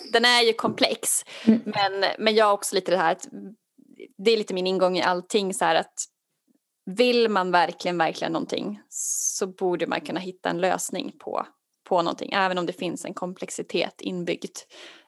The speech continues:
Speaker 1: i det, liksom.
Speaker 2: Mm. Nej, men
Speaker 1: Men
Speaker 2: det tänker jag också.
Speaker 1: Mm. Men jo, så här, ehm,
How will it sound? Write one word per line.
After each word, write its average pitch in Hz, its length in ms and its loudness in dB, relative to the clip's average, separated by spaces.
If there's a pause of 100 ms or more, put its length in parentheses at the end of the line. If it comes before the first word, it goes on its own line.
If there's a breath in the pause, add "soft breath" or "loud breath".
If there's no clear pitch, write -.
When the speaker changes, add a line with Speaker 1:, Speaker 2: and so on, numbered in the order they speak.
(100)
Speaker 1:
i 190 140 -8
det, - 180 -4 (180)
liksom. - 300 2
Speaker 2:
Mm. 208 240 2 (200)
Nej, 226 160 8
men 214 80 6
Speaker 1:
Men 202 100 6
Speaker 2:
det 277 260 4 (200)
tänker 247 240 2
jag 226 60 2
också. 220 140 4
Speaker 1:
Mm. - 120 -4 (640 loud breath)
Men 294 140 4 (120)
jo, 285 220 2 (220)
så 302 100 4
här, 226 280 4
ehm, 240 800 4